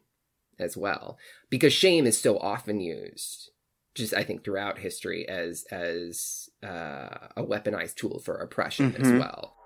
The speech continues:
Speaker 2: Mm-hmm.
Speaker 1: Um, it's easy to, when you create a,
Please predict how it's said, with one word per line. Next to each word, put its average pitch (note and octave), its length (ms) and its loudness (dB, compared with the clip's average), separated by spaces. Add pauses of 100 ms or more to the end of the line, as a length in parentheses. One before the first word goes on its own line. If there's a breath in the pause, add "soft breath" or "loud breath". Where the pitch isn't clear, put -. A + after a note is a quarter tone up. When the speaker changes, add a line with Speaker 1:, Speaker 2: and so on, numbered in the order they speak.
(180)
Speaker 2:
Mm-hmm. B2 300 2
Speaker 1:
Um, G2 560 4 (680)
it's - 320 0
easy B2+ 600 -2 (760)
to, F2 680 -2
when G#2 340 0
you G2 540 -4
create G#2+ 800 0
a, F2+ 600 -4